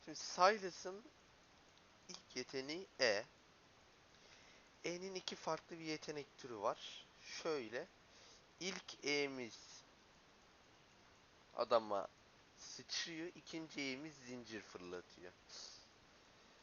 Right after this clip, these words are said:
Bununla birlikte adamı üç saniye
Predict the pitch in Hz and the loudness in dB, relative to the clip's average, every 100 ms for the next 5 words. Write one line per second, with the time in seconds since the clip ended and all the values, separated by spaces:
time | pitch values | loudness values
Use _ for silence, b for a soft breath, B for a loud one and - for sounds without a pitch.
0 | - - - 120 160 208 208 170 151 156 | -20 -20 -16 -6 -4 -4 -4 -2 -2 -4
1 | 160 147 - - 262 208 160 160 175 - | -6 -8 -10 -8 -4 4 4 4 -2 -8
2 | - 160 - - 143 131 110 | -14 -16 -10 2 6 8 6